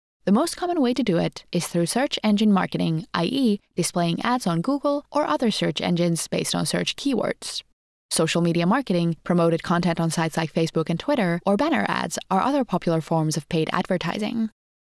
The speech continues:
The challenge with paid ads is that you need to be sure the return on your investment is positive.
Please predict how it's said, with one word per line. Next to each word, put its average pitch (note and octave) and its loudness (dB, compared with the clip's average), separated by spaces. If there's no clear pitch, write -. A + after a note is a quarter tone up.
The F#3+ 2
challenge D#4+ 0
with E4+ -4
paid A#3 -2
ads D#3 -2
is - -2
that F3+ 0
you F#3+ 4
need A3+ 6
to E4 0
be E4 2
sure E3 2
the F3 0
return A3 2
on C#4+ 4
your B3 4
investment F3+ 2
is D#3+ -2
positive. - -2